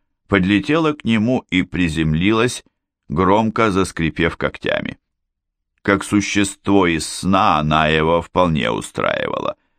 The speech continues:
Ронан даже не просил о ней.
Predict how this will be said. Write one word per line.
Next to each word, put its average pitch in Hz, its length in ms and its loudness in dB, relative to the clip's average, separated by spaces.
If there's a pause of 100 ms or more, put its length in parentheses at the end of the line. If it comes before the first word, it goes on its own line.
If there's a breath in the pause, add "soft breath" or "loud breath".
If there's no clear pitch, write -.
(500 loud breath)
Ронан 175 460 2
даже 143 520 0
не 113 180 2
просил 113 600 0
о 76 100 0
ней. 76 380 0